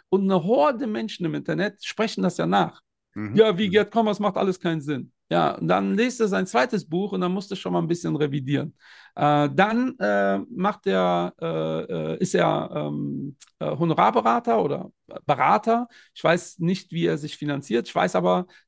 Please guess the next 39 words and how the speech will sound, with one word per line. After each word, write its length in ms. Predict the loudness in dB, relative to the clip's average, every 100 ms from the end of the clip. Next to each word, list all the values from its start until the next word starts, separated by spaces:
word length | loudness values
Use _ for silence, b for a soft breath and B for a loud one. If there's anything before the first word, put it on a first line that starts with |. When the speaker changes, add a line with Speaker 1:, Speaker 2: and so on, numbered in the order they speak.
| -10
Speaker 1:
dass 180 | -4 -2
er 100 | -2
siebenhundertfünfzig 880 | 0 0 0 0 -2 -4 -8 -6
Millionen 340 | -6 -2 -4 -2
Assets 340 | -4 -4 -4
under 220 | -2 -2
Management 520 | -2 -2 -4 -10 -14 -12
hat. 180 | -12 -4
Ja, 120 | -2
wo 60 | -2
ich 100 | -2
mir 100 | -2
denke, 500 | -2 0 -2 -2 b b b _ _ 0
okay, 540 | 0 4 6 6 2 -8 _ _ 2
offensichtlich 600 | 4 4 2 -2 -4 -2
können 140 | -2
das 120 | -2
nur 120 | -4 -2
die 120 | 0
anderen 440 | 0 2 0 0
nicht 200 | -2 -8
gut. 240 | -14 -14 -16 _
Dann, 380 | -2 0 0 -2 -2
äh, 200 | -2 0
macht 320 | 0 -2 -2
er 280 | 0 0 0
mit, 280 | -2 -4 -6 _
äh, 60 | 0
äh, 440 | 0 0 0 0
einem 160 | 2 2
Robo-Advisor 760 | 4 4 2 2 0 0 -4 -6
in, 280 | -6 -6 -4
äh, 420 | -4 -2 -4 -6 b b b _
äh, 400 | -4 -2 0 0
in, 160 | 0 0
in, 340 | -2 -2 -2
ähm, 500 | -2 -2 -2 -4 -8 -4
Kombination 800 | 0 2 0 0 2 4 4 2
mit, 180 | 0